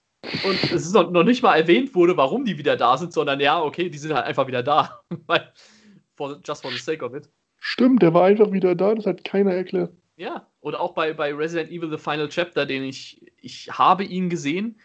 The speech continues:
Speaker 1: Ich find's übrigens sehr witzig, weil da hat Gronk tatsächlich eine Sprechrolle.
Speaker 2: Ja? Ist er
Speaker 1: Ja,
Speaker 2: Mila,
Speaker 1: ja.
Speaker 2: Mila Jokovic?
Speaker 1: <laughs> Ja, genau. Mila Jovovich wird von Gronk gesprochen. Dafür würde ich so viel Geld ausgeben. Nein, ähm,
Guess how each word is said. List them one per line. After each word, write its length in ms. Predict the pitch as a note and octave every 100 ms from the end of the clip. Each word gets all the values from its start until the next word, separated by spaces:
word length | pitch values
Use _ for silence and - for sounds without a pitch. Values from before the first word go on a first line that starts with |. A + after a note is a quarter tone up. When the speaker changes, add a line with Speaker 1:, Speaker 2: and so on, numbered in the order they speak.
| -
Speaker 1:
Ich 120 | -
find's 200 | F#3 F3+
übrigens 320 | F3 E3 D#3
sehr 140 | D3+ C#3
witzig, 280 | E3+ E3 C3
weil 80 |
da 120 | B2+ B2+
hat 140 | B2+
Gronk 280 | - C3+ E3+
tatsächlich 420 | C3+ B2+ C3+ B2+
eine 80 | B2
Sprechrolle. 680 | - D3+ - A#2 C#3 E3 - _ _ _ _ _ _ -
Speaker 2:
Ja? 340 | G3+ F#3 A3 C#4 - _
Ist 140 | A3
er 80 | F3+
Speaker 1:
Ja, 120 | F3
Speaker 2:
Mila, 120 | - -
Speaker 1:
ja. 60 | E3+
Speaker 2:
Mila 200 | F#3+ F#3
Jokovic? 580 | E3+ G3+ G3+ G3 G3+ - _ _ _ _ _ _ _ -
Speaker 1:
<laughs> 120 | D#3+ - - - - C#4+ -
Ja, 120 | - - G#3
genau. 260 | F3 E3 - - G3+ F3
Mila 200 | F3 F#3+
Jovovich 460 | E3 A#3+ G3+ F#3+
wird 100 | F3
von 140 | F3+ E3+
Gronk 220 | D#3+ C#3+
gesprochen. 540 | D3+ - C#3+ - D#3 _ _ _ _ A#3+ D#4 C4+ -
Dafür 300 | D3+ D#3 D3
würde 140 | D3
ich 100 | C#3+
so 140 | F3+
viel 100 | E3+
Geld 200 | C#3+ C#3+ B2
ausgeben. 400 | A#2+ C3 C3+ - - - _
Nein, 260 | C3+ C3+ A#2+
ähm, 400 | C#3 B2+ A#2